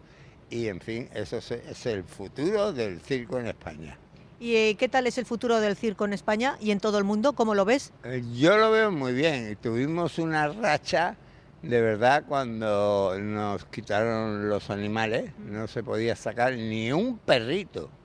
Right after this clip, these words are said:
Speaker 1: a la pista. Yo tenía una parodia con Mónica, mi hija, que sacaba un perrito y me dice, "El perrito tampoco puede salir". Y claro, quedarte sin leones, sin tigres, sin elefantes, sin camellos.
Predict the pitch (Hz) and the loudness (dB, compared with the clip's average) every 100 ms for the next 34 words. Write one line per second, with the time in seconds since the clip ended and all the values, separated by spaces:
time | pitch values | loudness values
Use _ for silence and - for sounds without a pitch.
0 | - - 98 92 101 104 - 98 95 104 | -20 -6 -4 -4 -4 -8 -4 -4 -4 -4
1 | 110 120 120 113 104 117 113 113 110 131 | -2 0 0 0 -4 -4 -2 0 0 0
2 | 135 135 117 92 104 117 123 196 127 107 | 0 -2 -2 -6 -4 -4 -4 -4 -4 -4
3 | 104 - 147 - - - - - - - | -6 -4 -6 -6 -18 -20 -20 -20 -20 -18
4 | - - 104 101 107 110 107 120 110 123 | -10 -6 -4 0 2 2 -2 -2 -2 -4
5 | 127 143 123 107 107 104 104 90 113 101 | -6 -8 -6 -6 -2 0 0 0 -2 0
6 | 104 120 120 202 214 175 110 90 107 110 | -2 -2 -2 -4 0 0 0 -2 -4 -2
7 | 143 117 127 110 101 95 113 - - - | -2 0 0 0 -2 0 -2 -4 -16 -12
8 | 117 - 117 110 101 101 101 107 110 123 | -10 -4 -2 0 -2 -4 -4 -4 -4 -8
9 | 107 120 107 101 104 110 101 90 - 101 | -6 -6 -4 -2 0 -2 -4 -8 -10 -10
10 | 90 107 123 113 92 - 104 98 101 92 | -10 -8 -6 -4 -6 -8 -10 -8 -6 -6
11 | 87 107 127 127 90 - - 123 107 107 | -6 -6 -6 -8 -10 -12 -14 -10 -8 -8
12 | 95 82 101 139 107 87 | -10 -8 -6 -6 -8 -14